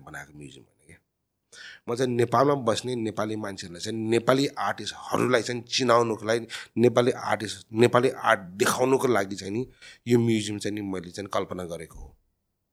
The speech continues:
र म बनाएको हो। And of course,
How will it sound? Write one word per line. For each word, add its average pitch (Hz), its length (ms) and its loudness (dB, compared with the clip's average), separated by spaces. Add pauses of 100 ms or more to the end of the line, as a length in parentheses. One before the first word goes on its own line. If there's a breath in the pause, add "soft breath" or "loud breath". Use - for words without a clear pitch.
(960)
र 110 60 0
म 101 220 0
बनाएको 87 420 -4
हो। - 120 -20 (960 loud breath)
And 101 80 -6
of 98 200 -6
course, 104 320 -2